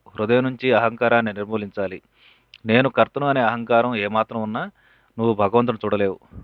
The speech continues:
గదిలో ఎవరో ఒకరుండగా ఇంటి యజమాని మరొకడు ఏదో ఒక వస్తువును ఆ గది నుంచి తెమ్మంటే వెంటనే అతడు "ఆ గదిలో ఎవరో ఉన్నట్లున్నారు చూడు, అతన్ని అడిగి పుచ్చుకో" అంటాడు కదా.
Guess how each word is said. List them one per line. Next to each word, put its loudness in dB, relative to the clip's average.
గదిలో 2
ఎవరో 2
ఒకరుండగా 0
ఇంటి -4
యజమాని -2
మరొకడు 0
ఏదో 2
ఒక -2
వస్తువును -4
ఆ 2
గది 0
నుంచి 2
తెమ్మంటే 2
వెంటనే 0
అతడు -2
"ఆ 6
గదిలో 2
ఎవరో 4
ఉన్నట్లున్నారు -4
చూడు, -4
అతన్ని 0
అడిగి 0
పుచ్చుకో" 0
అంటాడు 0
కదా. 0